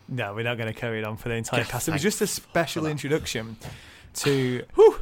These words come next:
Speaker 1: our
Speaker 2: Yes.
Speaker 1: <laughs> Yes, a very special introduction to our latest book. We're doing Treasure Island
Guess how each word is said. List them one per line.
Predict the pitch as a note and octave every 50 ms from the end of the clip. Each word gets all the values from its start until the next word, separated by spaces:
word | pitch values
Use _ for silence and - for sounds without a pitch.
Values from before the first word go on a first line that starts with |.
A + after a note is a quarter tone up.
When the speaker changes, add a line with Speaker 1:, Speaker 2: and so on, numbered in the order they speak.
| -
Speaker 1:
our | C#3+ C3+ C3+ C3+ C3+ C3+ -
Speaker 2:
Yes. | B2+ B2+ D3 B2+ A2+ G2+ F#2 F2+
Speaker 1:
<laughs> | F2 - - - _ _ - - - - - - - - - - -
Yes, | A#2 A2+ A2 G#2 - - - - -
a | A#2 A2
very | G2 B2 A#2+ A2+ A2
special | - - A2+ F#2+ - - A#2+ A2 A2
introduction | A2+ G#2+ B2 B2+ B2+ - - - B2+ A#2 A2 - - - - - -
to | - - C#3+
our | C3 A#2+ A#2+ A#2+ A#2 -
latest | B2+ C3 C3+ D3 D3 D3 - D3+ C3+ - -
book. | - A2+ A#2 A#2 -
We're | A#2+ B2+ B2+ A#2
doing | D3+ D#3 D#3 D3+ C#3 C3 B2 A#2+ A2+ -
Treasure | - - - D#3 D3+ D3 C#3 D#3 D3
Island | C#3 C3+ C3+ C3 A#2+ A2+ G#2+ G#2+ A2+ A2 - - - - -